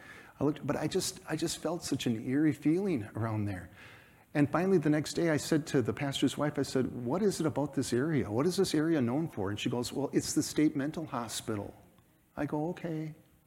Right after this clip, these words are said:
Now I know why that screaming and why that oppressive, depressive spirit was trying to get me.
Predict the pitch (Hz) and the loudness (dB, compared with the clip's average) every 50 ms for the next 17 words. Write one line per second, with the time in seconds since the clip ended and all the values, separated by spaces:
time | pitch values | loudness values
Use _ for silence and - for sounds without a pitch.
0 | _ _ _ _ _ _ _ _ _ - - - - - _ _ _ _ _ - | _ _ _ _ _ _ _ _ _ -20 -20 -20 -20 -20 _ _ _ _ _ -6
1 | - 135 143 156 165 160 160 160 156 151 151 147 147 139 - - - - 139 143 | -4 -2 -2 0 0 0 0 2 2 2 2 2 2 0 0 -2 0 2 2 4
2 | 147 147 147 143 123 120 123 123 127 123 131 120 120 113 - - 120 127 - - | 4 4 4 2 2 2 2 2 2 4 4 4 2 2 2 2 0 0 2 0
3 | - 131 - 120 110 - 113 120 - - 127 - - - - 127 113 107 107 - | -2 -2 -2 -4 -2 0 -2 -2 0 -2 -2 -2 -2 -2 0 2 2 2 2 0
4 | 113 - - - 110 107 101 101 101 - - - 90 - | -4 -6 -6 -6 -6 -4 -4 -2 -4 -4 -6 -6 -14 -14